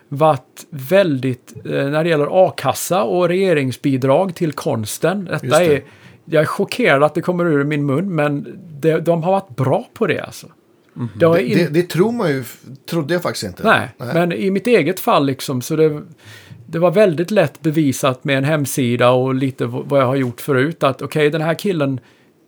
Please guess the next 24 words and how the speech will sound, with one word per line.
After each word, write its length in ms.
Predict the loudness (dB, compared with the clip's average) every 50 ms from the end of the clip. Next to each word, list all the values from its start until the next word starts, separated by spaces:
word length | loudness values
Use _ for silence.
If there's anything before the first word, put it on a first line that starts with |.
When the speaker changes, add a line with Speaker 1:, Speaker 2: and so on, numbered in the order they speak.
| _ -20 -20 -10
Speaker 1:
var 220 | 0 2 2 2
frilansmusiker 1000 | 2 2 2 2 4 4 2 0 0 0 0 0 0 0 -2 -4 0 2 2 2
och 380 | 2 2 2 2 2 2 0 -6
gjorde 440 | -8 -4 -2 -2 -2 0 0 0 0
det 240 | 2 0 0 0 -4 -6
ganska 440 | -10 -8 -2 0 0 0 0 -2 -2
mycket, 320 | -2 -2 -4 -4 -4 -4
liksom. 280 | -2 -2 -4 -4 -2 0
Det 60 | 2
var 120 | 2 2 2
väldigt 580 | 0 0 2 2 2 2 2 0 -2 -2 -2 -2
Speaker 2:
Mm. 120 | -2 -2
Speaker 1:
lite, 440 | -2 -4 -2 0 2 2 2 2 -2 -8 -18 -20 -20 -20 -20 _ _
eh, 300 | 0 2 4 4 4 4
byråkrati 800 | 0 -2 0 2 2 2 0 0 -2 -2 -2 -2 -2 -2 -2
för 160 | -4 -2 -2 -2
att 120 | -2 -2
få 100 | -2 -2
loss, 420 | 0 0 0 0 -4 -8 -10 -12
eh, 380 | -12 -4 0 2 2 2 2 0 -4 -8 -16 -18 -20 -16 -10
stöd. 540 | -10 -6 0 0 2 2 2 2 0 -2 -2
Så 120 | -6 -4
både 300 | -2 0 0 2 2 2
i-, 180 | 0 0 -6